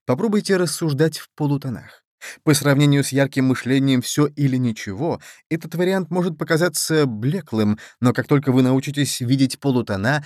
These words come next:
мир вдруг заиграет куда более яркими красками. А теперь у меня для вас последнее упражнение. Выделите себе минутку и попробуйте перефразировать ваши мысли с искажением «всё или ничего» так, как если бы вы рассуждали в полутонах.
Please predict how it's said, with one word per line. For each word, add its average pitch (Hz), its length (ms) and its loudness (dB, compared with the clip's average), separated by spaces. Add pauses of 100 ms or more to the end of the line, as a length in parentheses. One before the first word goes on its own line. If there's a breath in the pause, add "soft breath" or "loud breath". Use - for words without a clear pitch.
мир 160 320 4
вдруг 156 320 -4
заиграет 147 560 -2
куда 131 340 0
более 120 360 0
яркими 113 420 -4
красками. - 560 -16 (320)
А - 140 2
теперь 190 420 0
у - 20 2
меня 175 200 0
для 147 160 4
вас 156 200 -2
последнее 113 600 -2
упражнение. - 480 -10 (400)
Выделите 185 560 -2
себе 165 240 -2
минутку 160 600 -2 (320 loud breath)
и 107 120 -2
попробуйте 208 540 -2
перефразировать 170 800 -2
ваши 147 260 -2
мысли 151 420 -2
с 151 140 -6
искажением 143 720 0
«всё 151 240 -6
или 139 260 -2
ничего» 131 800 0
так, 175 320 -2 (220 loud breath)
как 151 200 0
если 175 320 -2
бы 165 160 2
вы 160 80 2
рассуждали 127 580 -2
в - 100 -10
полутонах. - 760 -12